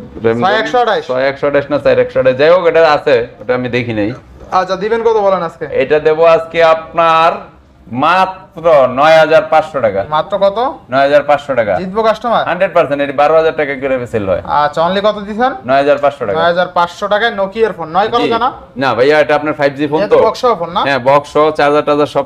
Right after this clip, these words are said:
Speaker 1: সহ আছে, একদম ফুল ফ্রেশ, কোনো স্ক্র্যাচ নাই, ইয়া নাই, ঠিক আছে? একবার কমায় দিছি।
Speaker 2: আচ্ছা, এরপরে?
Speaker 1: এই যে ভাইয়া, এটা কি বলে জানেন?
Speaker 2: ভাইয়া, এটা কি ফোন ভাইয়া?
Speaker 1: এটা হলো আপনার মিকি মাউস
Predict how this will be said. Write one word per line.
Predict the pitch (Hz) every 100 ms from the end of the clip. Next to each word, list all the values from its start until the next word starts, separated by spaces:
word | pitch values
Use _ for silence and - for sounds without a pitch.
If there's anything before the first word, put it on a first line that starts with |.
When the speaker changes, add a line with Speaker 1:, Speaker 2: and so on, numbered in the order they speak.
| -
Speaker 1:
সহ | 139
আছে, | 143 131 156
একদম | 151 135 151 131
ফুল | 143
ফ্রেশ, | 123 127 120 -
কোনো | 135 139
স্ক্র্যাচ | 127 - 131 139
নাই, | 139
ইয়া | 135 127
নাই, | 135 165 - _ - -
ঠিক | 208
আছে? | 240 131 - - _
একবার | 127 123 143
কমায় | 139 139 135
দিছি। | 120 107 92 -
Speaker 2:
আচ্ছা, | - 147 160
এরপরে? | 165 180 160
Speaker 1:
এই | 165 151
যে | 151
ভাইয়া, | 139 147 165 151 120 -
এটা | 127 147
কি | 156
বলে | 160 165
জানেন? | 175 180 110 101
Speaker 2:
ভাইয়া, | 160 190 185
এটা | 175 190
কি | 233
ফোন | 233 202
ভাইয়া? | 185 185 240 339
Speaker 1:
এটা | 180 151
হলো | 156 160
আপনার | - 165
মিকি | 147 160 175
মাউস | 190 185